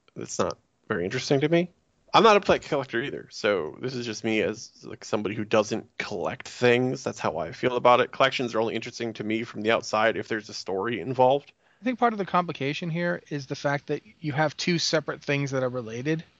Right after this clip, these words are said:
Speaker 2: in that you have pet collecting and you have pet battles. Now, you can't do pet battles without pet collecting, but some people just collect pets. They don't do pet battles.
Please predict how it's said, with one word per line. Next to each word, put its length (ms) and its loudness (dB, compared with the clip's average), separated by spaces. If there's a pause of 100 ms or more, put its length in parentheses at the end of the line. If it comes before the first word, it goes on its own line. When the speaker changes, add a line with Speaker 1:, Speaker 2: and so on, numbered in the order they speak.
(240)
Speaker 2:
in 120 4
that 120 2
you 80 0
have 220 0
pet 180 2
collecting 560 -2 (340)
and 140 0
you 80 -2
have 140 0
pet 180 -4
battles. 560 -8 (400)
Now, 300 0 (200)
you 120 -6
can't 260 -2
do 100 -2
pet 220 -2
battles 300 2
without 180 -2
pet 180 -2
collecting, 480 -12 (320)
but 260 4 (100)
some 240 0
people 400 0 (340)
just 420 2
collect 400 -2
pets. 460 -2 (400)
They 140 0
don't 220 0 (400)
do 160 4
pet 260 -4
battles. 480 -10